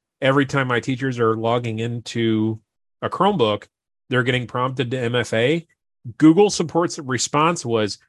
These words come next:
"Yes, that is the intended result." End of sentence.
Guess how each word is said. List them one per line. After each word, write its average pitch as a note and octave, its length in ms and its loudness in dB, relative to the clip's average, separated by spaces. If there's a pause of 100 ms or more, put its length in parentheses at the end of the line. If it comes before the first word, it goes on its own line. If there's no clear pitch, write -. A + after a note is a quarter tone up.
(180)
"Yes, G#2 640 -2 (320)
that B2 240 2
is A#2 160 -4
the A#2+ 160 -6
intended A#2+ 460 -4
result." G#2 580 -4 (880)
End C3 180 0
of A#2 120 0
sentence. G2 600 -10